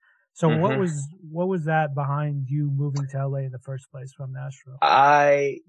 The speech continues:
Speaker 2: grew up, um, in the greater Nashville area, um, not in Franklin, um, but south of Nashville, um, in Antioch for fifteen, sixteen years, then moved to Franklin. Um, and then once I really got into,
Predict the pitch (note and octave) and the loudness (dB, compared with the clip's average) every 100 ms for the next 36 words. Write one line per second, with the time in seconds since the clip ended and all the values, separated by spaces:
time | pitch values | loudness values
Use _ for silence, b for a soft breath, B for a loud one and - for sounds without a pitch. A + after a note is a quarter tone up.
0 | G#2+ B2 D#3+ C#3+ C#3 - _ _ _ _ | -6 0 2 4 2 -2 _ _ _ _
1 | _ A#2+ A#2 A2+ G#2+ G2+ G2 _ _ _ | _ -2 -2 0 -2 -4 -10 _ _ _
2 | _ _ B2+ B2+ B2 G#2+ F2 G#2+ A2 G2 | _ _ -4 -4 -4 -6 -4 0 0 0
3 | F#2+ F2+ - D#2+ E2+ C2+ G#1+ - _ F2 | -4 -8 -8 -6 -6 -6 -8 -12 _ -8
4 | E2 E2 E2+ F2+ F#2 F#2+ F2+ G2+ F2 F2+ | -6 -4 -4 -4 -4 -6 -4 -4 -2 -6
5 | E2+ E2 - D#2+ D#2+ D#2 D2+ D2+ - F2 | -8 -12 -14 -8 -6 -6 -8 -12 -14 -6
6 | D#2+ D#2+ - - F#2+ F2+ F2+ D#2+ - D#2 | -4 -6 -10 -2 0 0 -2 -6 -4 -2
7 | D2+ - D2 - - D#2 C#2+ C#2+ D2+ F2 | -2 -6 -10 -10 -8 -6 -6 -10 -8 -4
8 | G2 F#2 E2 C#2+ - D#2+ D#2 - F#2+ - | 0 0 -2 -4 -8 -8 -6 -4 -4 -2
9 | G2 G2 - F#2+ F#2+ G2 - - B B | -4 -4 -2 -2 0 -2 -6 -16 B B
10 | - E2+ F#2 G2+ F#2+ - G#2 G2 G2+ G#2 | -8 0 2 4 2 2 0 2 0 -2
11 | E2+ _ - F2+ F#2 F2 F2 F2 - F#3 | -4 _ -6 -4 -2 -2 -2 -4 -6 -4
12 | F2+ F2 F2 E3 - _ _ _ _ F#2+ | -4 -4 -6 -10 -14 _ _ _ _ -2
13 | F#2+ G#2 - G#2 G2 F#2+ F#2+ F#2 - - | 2 2 2 4 4 4 4 0 -6 -2
14 | G2 G2 F#2+ F#2 | 0 2 0 -4